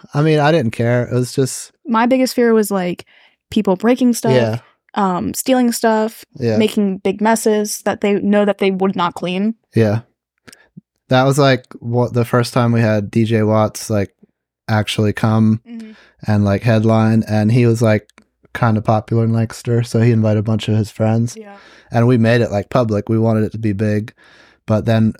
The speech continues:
Speaker 1: and they were supposed to provide security, but that didn't really happen. So it was just, it kinda
Speaker 2: Do you remember
Speaker 1: Yeah.
Speaker 2: that one time, I think Jed invited him? He was, like,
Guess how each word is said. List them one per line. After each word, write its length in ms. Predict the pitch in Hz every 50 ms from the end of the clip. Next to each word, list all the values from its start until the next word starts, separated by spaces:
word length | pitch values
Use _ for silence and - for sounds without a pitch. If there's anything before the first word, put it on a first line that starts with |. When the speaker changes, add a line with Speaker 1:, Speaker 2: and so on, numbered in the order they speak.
| _ _ _ _ _ _ - -
Speaker 1:
and 320 | - 117 113 110 110 107 - _ _ _
they 180 | - 123 120 117
were 140 | 117 117 117
supposed 320 | - - - 120 117 113 -
to 40 |
provide 360 | - - 120 113 113 110 110 -
security, 480 | - 113 - - 117 113 113 113 117 113
but 260 | 113 113 107 98 -
that 200 | 110 110 98 -
didn't 260 | - 113 107 107 104
really 160 | 104 104 107 110
happen. 360 | 113 107 104 101 - 113 110
So 200 | - - 113 113
it 40 | 120
was 160 | 123 - -
just, 220 | 127 117 - -
it 120 | 123 113 -
kinda 480 | - 127 123 117 117 113 110 110 107 _ _ _ _ _ - - - - - - - _ _ -
Speaker 2:
Do 120 | - 262
you 100 | 277 311
remember 300 | 330 359 349 - - 359
Speaker 1:
Yeah. 40 | 359 339
Speaker 2:
that 180 | 339 330 -
one 260 | 247 262 262 269 269
time, 340 | 269 - 262 240 233 220 220 - _ _ -
I 100 | 240 247
think 340 | 233 - 285 285 302 277 262
Jed 260 | - - 233 214 214 220
invited 440 | 233 226 226 233 233 240 247 240
him? 340 | 233 254 254 254 254 262 285 - _ _ _ _ _ _ _ _ _ _ _
He 200 | _ - - 247 233
was, 180 | 247 247 233
like, 220 | 240 233 226 220